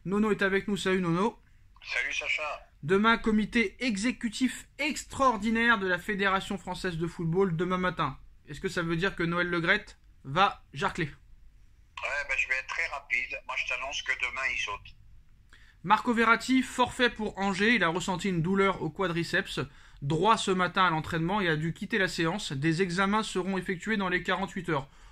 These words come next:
Speaker 1: Bon, bah, Verratti fait du Verratti, Nono, hein, on n'est pas surpris.
Speaker 2: Eh ben, là, si, je suis un petit peu surpris parce que là, il était moins blessé ces derniers temps. Bon, bah, Marco est pas là. Bah, allez, allez, le petit Zaïre Emery.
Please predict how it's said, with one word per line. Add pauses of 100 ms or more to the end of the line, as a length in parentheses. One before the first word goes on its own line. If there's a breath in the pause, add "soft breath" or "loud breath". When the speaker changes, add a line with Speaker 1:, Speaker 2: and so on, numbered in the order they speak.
(120 soft breath)
Speaker 1:
Bon,
bah,
Verratti
fait
du
Verratti,
Nono,
hein,
on
n'est
pas
surpris. (920 loud breath)
Speaker 2:
Eh
ben, (120)
là,
si,
je
suis
un
petit
peu
surpris (120)
parce
que
là,
il
était
moins
blessé
ces
derniers
temps. (520 loud breath)
Bon, (120)
bah,
Marco
est
pas
là.
Bah, (120)
allez, (160)
allez,
le
petit
Zaïre
Emery.